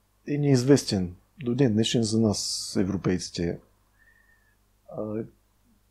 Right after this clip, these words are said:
всеки, когато чуе за Китай, има някакви асоциации. Будизъм, конфуцианство, таоизъм, Мао Цзедун, да речем.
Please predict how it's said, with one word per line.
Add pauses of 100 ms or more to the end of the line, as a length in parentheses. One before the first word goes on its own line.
(200)
всеки,
когато
чуе
за
Китай,
има
някакви
асоциации. (140)
Будизъм,
конфуцианство,
таоизъм, (220)
Мао
Цзедун,
да
речем.